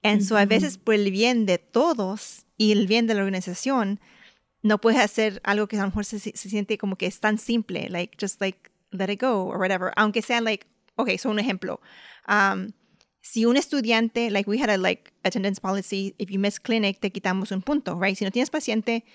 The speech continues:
Speaker 1: te quitamos un punto. So, tuve un estudiante que tuvo un, un accidente de carro. Y entonces,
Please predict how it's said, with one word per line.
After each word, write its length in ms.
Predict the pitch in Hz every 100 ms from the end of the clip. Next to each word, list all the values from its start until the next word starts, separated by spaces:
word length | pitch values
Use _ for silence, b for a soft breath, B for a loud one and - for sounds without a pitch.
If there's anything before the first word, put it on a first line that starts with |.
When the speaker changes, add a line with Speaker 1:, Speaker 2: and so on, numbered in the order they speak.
| b b
Speaker 1:
te 100 | -
quitamos 380 | 202 190 185 196
un 80 | 185
punto. 340 | 190 180 - - _ _ _ _ _ _ _
So, 160 | - 208
tuve 160 | 233 254
un 100 | 269
estudiante 460 | 254 240 240 269
que 120 | 220
tuvo 380 | 202 214 220 233 - -
un, 320 | 202 196 -
un 140 | 208 196
accidente 500 | 190 220 233 - 165
de 100 | 156
carro. 320 | 262 226 185 _ _ b b b b b _ _
Y 120 | 208
entonces, 400 | 202 196 190 202